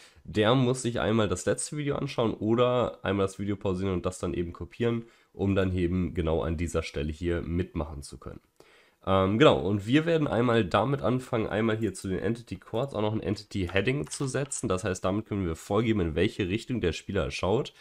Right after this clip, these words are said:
Äh, in meinem Fall war das jetzt die ganze Zeit sowieso schon richtig. Ähm, aber einfach, damit man da quasi auch auf Nummer sicher geht, wenn ihr andere Koordinaten verwendet.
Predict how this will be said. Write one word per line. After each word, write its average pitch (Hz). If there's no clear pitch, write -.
Äh, 95
in 92
meinem 107
Fall 92
war 82
das 117
jetzt -
die 92
ganze 92
Zeit 78
sowieso 113
schon -
richtig. 120
Ähm, 92
aber 92
einfach, 92
damit 92
man 92
da 82
quasi 87
auch 80
auf 85
Nummer 85
sicher 92
geht, 101
wenn 87
ihr 82
andere 101
Koordinaten 76
verwendet. 82